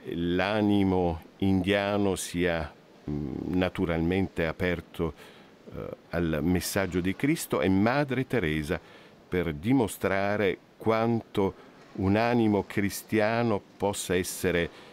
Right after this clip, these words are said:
vicino all'India, con, con amore puro e non per proselitismo. E, mm,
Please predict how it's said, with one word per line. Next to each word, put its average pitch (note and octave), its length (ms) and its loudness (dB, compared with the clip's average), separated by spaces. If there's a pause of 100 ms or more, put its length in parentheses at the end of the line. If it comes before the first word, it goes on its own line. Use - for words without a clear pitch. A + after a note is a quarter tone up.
(180)
vicino F#2+ 720 0
all'India, D#2+ 680 0
con, F2 480 0 (340)
con F2 180 -6
amore F2+ 460 0
puro A2+ 760 -2 (400)
e F2 100 -2
non F2 640 0 (200)
per E2 380 -4 (180)
proselitismo. D2 1080 -8 (480)
E, C#2 540 -6
mm, A1 180 -10